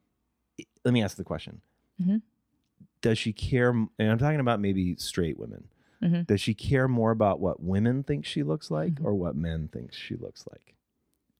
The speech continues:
Speaker 2: That is a great question. I mean, so it's probably gonna depend on, on
Speaker 1: On the
Speaker 2: the woman.
Speaker 1: person, of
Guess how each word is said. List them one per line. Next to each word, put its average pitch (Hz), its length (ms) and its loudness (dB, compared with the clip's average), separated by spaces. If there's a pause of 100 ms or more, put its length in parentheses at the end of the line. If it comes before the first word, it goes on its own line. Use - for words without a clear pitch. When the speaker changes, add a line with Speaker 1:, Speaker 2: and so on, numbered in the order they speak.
(140)
Speaker 2:
That 185 180 -4
is 202 160 -10
a 240 120 -6
great 175 520 -6
question. 175 420 -2
I - 60 2
mean, 226 200 6
so 233 140 2
it's 226 120 2
probably 233 260 2
gonna 214 160 2
depend 175 320 0
on, 175 340 0
on 180 220 0
Speaker 1:
On - 80 4
the 110 60 6
Speaker 2:
the 180 100 6
woman. 175 80 -4
Speaker 1:
person, 117 380 6
of 117 100 0